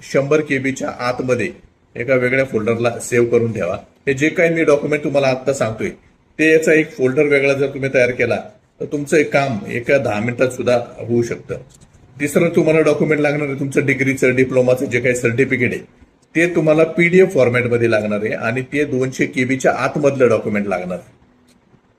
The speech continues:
चौथं जे डॉक्युमेंट आहे, तुम्हाला तो ॲड्रेस प्रूफ लागणार आहे. मग त्याच्यामध्ये तुमचं आधार कार्ड असेल,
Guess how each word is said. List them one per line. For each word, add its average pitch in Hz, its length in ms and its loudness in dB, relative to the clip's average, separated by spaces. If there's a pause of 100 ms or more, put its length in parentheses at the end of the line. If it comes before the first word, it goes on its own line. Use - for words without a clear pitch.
(180)
चौथं 165 260 4
जे 180 160 4
डॉक्युमेंट 170 400 2
आहे, 147 140 -2
तुम्हाला 147 260 2
तो 147 100 0
ॲड्रेस 143 340 0
प्रूफ 139 260 -2
लागणार 127 320 2
आहे. 120 80 0
मग 127 80 -4
त्याच्यामध्ये 127 560 -2
तुमचं 127 300 -4
आधार 117 280 0
कार्ड 110 280 0
असेल, 107 440 0